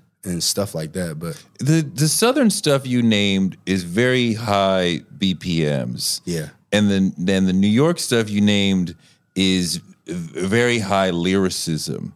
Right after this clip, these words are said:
Speaker 1: Yeah.
Speaker 2: But that's not you. Your music is, is more mellow.
Speaker 1: Yeah.
Speaker 2: It's not,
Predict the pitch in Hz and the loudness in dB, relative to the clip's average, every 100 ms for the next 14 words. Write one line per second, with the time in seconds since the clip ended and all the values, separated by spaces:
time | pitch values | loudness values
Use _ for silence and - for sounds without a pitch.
0 | - 92 - _ - 127 113 143 160 160 | -10 -12 -12 _ -2 0 2 0 0 0
1 | 147 139 120 - _ _ _ _ _ 104 | 2 2 0 -4 _ _ _ _ _ -6
2 | 98 127 160 110 107 123 117 120 120 113 | 0 2 4 4 2 0 2 2 2 -2
3 | 101 98 - 87 82 76 - 95 87 90 | -2 -2 -2 -4 -6 -8 0 2 2 4
4 | 104 120 123 123 123 123 113 110 95 95 | 4 4 4 4 4 4 2 0 -4 -10
5 | - _ _ - 98 - 90 104 104 98 | -18 _ _ -2 -2 -2 0 2 2 2
6 | 87 | 0